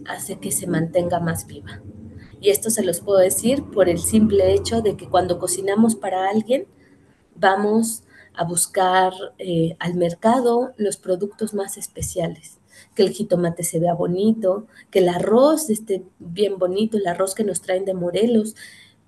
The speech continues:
eh, que por cierto, allá en Morelos hacen un arroz morado, bueno, se cosecha un arroz morado muy, muy rico, con el cual se hacen, eh,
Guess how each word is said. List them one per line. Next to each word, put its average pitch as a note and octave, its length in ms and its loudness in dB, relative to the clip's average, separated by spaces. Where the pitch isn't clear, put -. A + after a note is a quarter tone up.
eh, F#3+ 260 -2
que - 80 -6
por E3 180 -2
cierto, G#3 380 2
allá F3+ 220 2
en G3 120 -2
Morelos G3 460 -2
hacen F#3+ 260 -6
un F#3 140 -4
arroz F#3+ 320 -2
morado, F3+ 460 -2
bueno, G3 260 -2
se - 160 -2
cosecha G3 460 0
un F#3+ 180 0
arroz F#3 320 0
morado F#3 640 0
muy, G#3+ 320 4
muy F#3+ 220 -2
rico, G#3+ 400 -2
con F3+ 180 2
el E3+ 140 2
cual F3+ 180 4
se F3+ 220 2
hacen, F3+ 500 2
eh, D#3 480 2